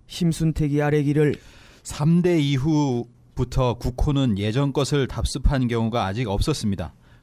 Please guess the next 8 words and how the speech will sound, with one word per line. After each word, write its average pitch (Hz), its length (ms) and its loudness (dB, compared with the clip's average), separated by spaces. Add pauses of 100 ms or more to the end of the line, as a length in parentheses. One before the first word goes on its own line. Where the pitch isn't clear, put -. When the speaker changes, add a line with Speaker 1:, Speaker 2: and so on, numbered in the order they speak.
Speaker 2:
그런데 131 440 0
조선은 139 500 2 (400)
바로 139 220 0
기자가 156 540 0
옛날에 135 400 2
봉해졌을 127 600 0
때의 113 260 -2
칭호이니 117 720 -2